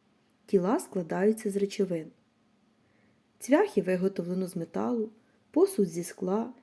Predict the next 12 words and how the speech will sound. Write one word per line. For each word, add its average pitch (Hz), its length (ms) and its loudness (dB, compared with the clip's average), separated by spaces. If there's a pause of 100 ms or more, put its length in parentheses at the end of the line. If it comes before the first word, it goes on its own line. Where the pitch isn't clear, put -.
(160)
міді, 196 480 2
алюмінію, 180 760 -2 (120)
пластмаси, 175 680 -8 (440)
одяг 277 320 6 (100)
із - 120 -2
тканини, 170 600 -6 (340)
підручники, 220 720 2
зошити 214 580 -4
з - 80 -16
паперу. 175 520 -4 (680)
Фізичні 175 520 -2
тіла 190 480 -4